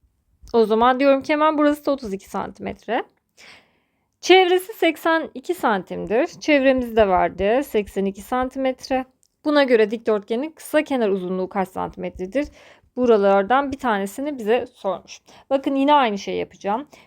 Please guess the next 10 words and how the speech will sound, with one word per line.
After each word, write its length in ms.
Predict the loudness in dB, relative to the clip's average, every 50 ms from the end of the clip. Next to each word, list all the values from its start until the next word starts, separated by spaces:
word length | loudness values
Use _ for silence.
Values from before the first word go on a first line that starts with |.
| _ _
Çevresi 720 | -4 2 4 4 4 4 2 0 -2 -2 0 0 0 0 -2 _ -6
bunların 500 | -4 0 2 4 4 4 2 0 -2 2
dördünün 640 | 4 6 6 6 6 2 -2 -4 -4 -4 -4 -4 -4
de 320 | -4 -4 -4 -4 -6 -10 _
kenarlarının 680 | -8 -6 -2 0 2 2 2 2 2 0 0 -2 -6 -8
toplamıydı. 680 | -4 -4 -4 -2 0 0 0 0 0 -2 -4 -8 -16 -18 _ _ _ -20 -20 -20 _ _ 0
Ben 280 | 2 4 4 4 2 -2 _ _
şunları 520 | -20 -14 -8 -6 -2 2 2 2 2 2
bildiğim 440 | 0 0 0 -2 -2 -2 0 0 0
için, 440 | -2 -4 -4 -4 -4 -4 -4 -8